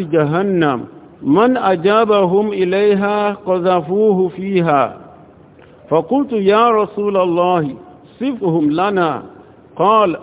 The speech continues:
"نعم، قوم من جلدتنا ويتكلمون بألسنتنا." قلت: "يا رسول الله، فما ترى إن أدركني ذلك؟"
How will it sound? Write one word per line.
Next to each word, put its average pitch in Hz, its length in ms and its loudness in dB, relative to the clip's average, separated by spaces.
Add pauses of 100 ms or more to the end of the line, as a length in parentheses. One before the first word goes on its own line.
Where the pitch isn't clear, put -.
"نعم، 175 480 -2 (540)
قوم 233 380 2 (300)
من 214 280 -4
جلدتنا 180 920 -6 (220)
ويتكلمون 175 1300 0
بألسنتنا." 175 1200 0 (500)
قلت: 262 340 0
"يا 202 380 2
رسول 214 480 -2
الله، 180 560 0 (380)
فما 208 380 0
ترى 233 680 0
إن 247 140 -2
أدركني 185 840 -2
ذلك؟" 208 680 -2